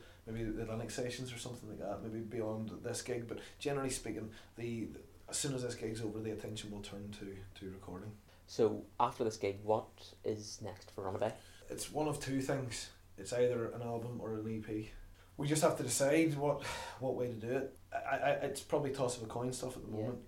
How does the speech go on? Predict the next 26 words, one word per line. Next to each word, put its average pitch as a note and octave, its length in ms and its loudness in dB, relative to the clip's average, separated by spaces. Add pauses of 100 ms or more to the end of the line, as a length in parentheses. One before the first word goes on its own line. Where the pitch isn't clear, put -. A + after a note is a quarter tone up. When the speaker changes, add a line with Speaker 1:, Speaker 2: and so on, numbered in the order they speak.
(120)
Speaker 2:
So A#2+ 160 8
if G#2+ 60 10
it A2 100 8
was C3 120 8
an C3+ 120 6
album, G#2 240 6
would G#2+ 100 6
it G#2 100 -2
be G2+ 220 4
an G#2+ 140 -2
album G#2+ 320 0
of G#2 180 0
complete - 380 -4
new G#2 160 -4
songs, G2 520 0
or G2+ 100 4
would G2 100 0
some A2 140 -2
of G#2 60 -2
the G#2 60 0
songs G2+ 100 0
already G2 260 4
released F#2+ 460 -2
be G2 120 2
on F#2+ 160 0
that? G#2+ 320 -4